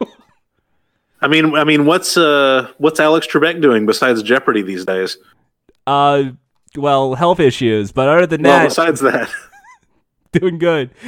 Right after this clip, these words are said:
Speaker 1: Get Constance Wu. <laughs> She was so
Speaker 2: Could we,
Speaker 1: excited to
Speaker 2: could
Speaker 1: get
Speaker 2: we,
Speaker 1: off, fresh
Speaker 2: could
Speaker 1: off the boat.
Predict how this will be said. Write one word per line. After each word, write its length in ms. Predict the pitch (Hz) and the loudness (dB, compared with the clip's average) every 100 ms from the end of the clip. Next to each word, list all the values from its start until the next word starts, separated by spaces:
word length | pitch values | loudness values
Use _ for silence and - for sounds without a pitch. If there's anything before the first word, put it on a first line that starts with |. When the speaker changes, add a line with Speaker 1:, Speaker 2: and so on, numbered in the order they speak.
| - | -6
Speaker 1:
Get 160 | 269 | -6
Constance 640 | 208 233 233 226 226 190 - | 0 2 2 0 0 0 -2
Wu. 400 | 170 170 156 135 | 0 4 6 4
<laughs> 40 | - 1077 1077 1017 _ _ _ 302 - _ _ 359 339 | -2 -20 -20 _ _ _ _ -20 -20 _ _ -8 -8
She 220 | - 285 | -4 -4
was 180 | 269 240 | -4 -2
so 240 | 247 233 | 2 2
Speaker 2:
Could 160 | 220 170 | 2 2
we, 80 | 185 | 4
Speaker 1:
excited 160 | 196 | 4
to 60 | 202 | 2
Speaker 2:
could 80 | 185 | 4
Speaker 1:
get 80 | |
Speaker 2:
we, 60 | 190 | 4
Speaker 1:
off, 160 | 180 - | 2 0
fresh 240 | 185 185 | -2 2
Speaker 2:
could 180 | 185 185 | 2 2
Speaker 1:
off 60 | 156 | 0
the 80 | |
boat. 400 | 156 170 165 180 | 0 4 4 2